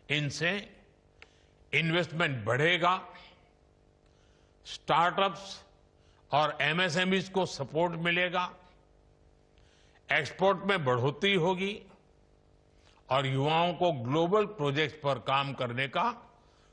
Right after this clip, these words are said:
नया अवसर मिलेगा, अनेक मौके मिलेंगे। साथियों,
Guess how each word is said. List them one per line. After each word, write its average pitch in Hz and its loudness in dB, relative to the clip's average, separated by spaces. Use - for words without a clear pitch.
नया 123 0
अवसर 127 -2
मिलेगा, 131 -2
अनेक 151 -2
मौके 120 -4
मिलेंगे। 95 -10
साथियों, 117 -4